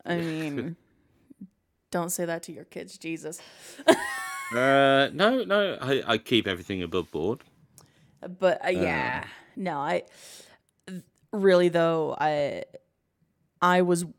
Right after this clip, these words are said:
Speaker 1: I was genuinely worried about you and, and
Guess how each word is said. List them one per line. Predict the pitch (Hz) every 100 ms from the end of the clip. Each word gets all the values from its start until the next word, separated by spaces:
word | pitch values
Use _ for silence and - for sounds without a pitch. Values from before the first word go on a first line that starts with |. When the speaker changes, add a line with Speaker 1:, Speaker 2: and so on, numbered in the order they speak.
| _ - - - -
Speaker 1:
I | 196
was | 202 196
genuinely | 151 170 165 160 151 131 110
worried | 80 82 - - - _ _ - -
about | 160 139 123 - - - _ _ _ _ _ _ - - _ _ _ _ _ -
you | 165 170 165 160 165
and, | 160 147 143 135 -
and | 170 175 175